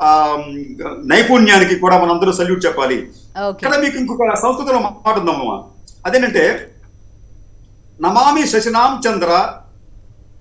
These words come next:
Speaker 1: నమామి శశినాం చంద్ర దది శంఖ తుషార ఆభం."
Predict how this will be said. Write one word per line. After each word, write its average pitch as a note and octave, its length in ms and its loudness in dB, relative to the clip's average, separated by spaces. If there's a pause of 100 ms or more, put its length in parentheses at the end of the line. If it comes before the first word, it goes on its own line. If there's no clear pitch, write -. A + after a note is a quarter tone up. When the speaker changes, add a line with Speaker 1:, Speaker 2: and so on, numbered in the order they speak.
(220)
Speaker 1:
నమామి G#3+ 520 -2
శశినాం A3+ 640 -2
చంద్ర F#3 420 -2 (540)
దది A3 280 -6
శంఖ B3+ 260 -4 (120)
తుషార A3 320 0
ఆభం." F#3 680 -2